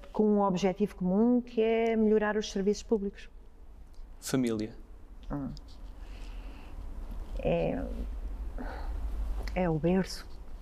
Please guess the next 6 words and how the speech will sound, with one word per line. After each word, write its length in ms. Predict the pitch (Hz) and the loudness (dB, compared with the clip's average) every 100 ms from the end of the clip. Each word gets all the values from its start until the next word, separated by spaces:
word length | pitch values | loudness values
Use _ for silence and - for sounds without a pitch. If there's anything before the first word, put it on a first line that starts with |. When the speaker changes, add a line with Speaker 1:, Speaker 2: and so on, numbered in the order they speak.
| - - - - - - - - - - - - - | -12 -12 -12 -8 -6 -8 -8 -10 -8 -8 -8 -6 -4
Speaker 2:
Reforma 380 | - - 127 123 | 0 2 4 4
da 140 | 120 113 | 2 0
justiça. 500 | - - 107 - - - - - - - - - - - - - - - - - - - - - - - - 196 | -2 -4 -4 -4 -6 -10 -14 -14 -12 -10 -10 -10 -12 -10 -10 -10 -10 -8 -8 -8 -6 -8 -8 -8 -8 -6 0 2
Speaker 1:
Urgente. 640 | 190 175 196 214 - - - - - - - - - - - - - - - - | 4 4 4 2 2 -2 -8 -10 -10 -10 -6 -6 -6 -8 -8 -6 -6 -6 -4 2
Urgente. 640 | 208 170 165 208 285 - - - - - - - - - - - - - - - | 4 4 4 4 2 0 -10 -10 -10 -8 -10 -8 -8 -6 -6 -6 -6 -6 -6 -4
Speaker 2:
Desporto. 500 | - - 117 - - | -2 0 0 -2 -8